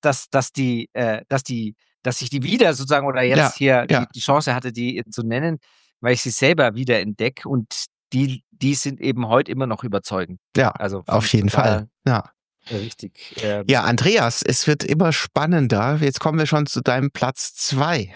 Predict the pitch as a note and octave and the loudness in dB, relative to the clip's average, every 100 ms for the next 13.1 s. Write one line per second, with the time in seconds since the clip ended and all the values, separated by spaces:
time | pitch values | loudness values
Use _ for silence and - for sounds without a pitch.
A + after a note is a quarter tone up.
0 | - - - - - G3+ D3 F3 - D#3 | -18 -12 -12 -14 -8 -2 2 0 2 0
1 | D3+ C3 C3 C3 - F#3 G#3 C#3+ B2+ C3 | 2 2 4 4 2 2 2 2 2 2
2 | C3 B2 - C3+ B2+ G#2+ - - - - | 0 0 -2 -2 -2 -4 -8 -16 -20 -20
3 | _ _ D4+ - _ _ _ - B2 C3 | _ _ -8 -8 _ _ _ -6 0 4
4 | D3 - - G3+ C3 - A#3+ - _ - | 4 0 4 4 4 0 0 0 _ 2
5 | A3+ F#3+ E3 F3 E3 F3 G3 - C3 C#3 | 4 4 0 0 0 2 0 -4 -4 0
6 | C#3+ C3+ D3+ _ _ - D#3+ E3 D3 D3 | 0 0 -8 _ _ -2 0 0 0 4
7 | C#3+ C#3+ C#3+ C#3 C3 - _ _ _ _ | 4 2 0 0 0 -4 _ _ _ _
8 | _ _ _ _ - C3+ C#3 - D#3+ - | _ _ _ _ -4 0 2 2 0 2
9 | C3+ - G#2+ - G2+ B2+ - F2+ C3 E3 | -2 -2 -8 -8 -6 -6 -6 -14 -10 -10
10 | - _ _ - C3+ B2+ B2+ _ _ D3+ | -10 _ _ -8 -6 -6 -10 _ _ 0
11 | F3+ - - D3+ D3 - - - B2+ F3+ | 0 -2 -2 -2 0 -8 -10 -2 0 0
12 | - C3+ - D3 A2+ A2 - C3+ A2+ G#2+ | -2 -8 -6 -8 -6 -8 -6 -6 -4 -4